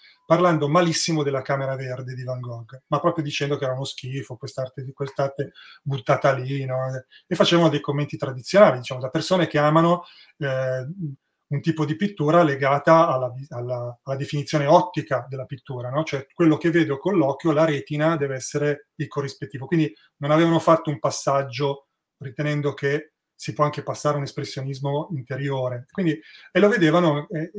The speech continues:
ed era quello un pensiero molto diffuso quando, eh, diciamo, agli inizi degli anni settanta. E invece io quando ho visto la Camera Verde, io a momenti svengo, cioè c'è proprio questa sensazione di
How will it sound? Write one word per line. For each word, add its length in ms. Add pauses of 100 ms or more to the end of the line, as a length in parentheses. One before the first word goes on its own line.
ed 120
era 180
quello 200
un 200
pensiero 320
molto 220
diffuso 480
quando, 380
eh, 600
diciamo, 360
agli 380
inizi 580 (100)
degli 140
anni 140
settanta. 640 (760)
E 120
invece 320
io 180
quando 220
ho 20
visto 220
la 80
Camera 340
Verde, 300
io 160
a 20
momenti 300
svengo, 560
cioè 160
c'è 100
proprio 260
questa 200
sensazione 760
di 260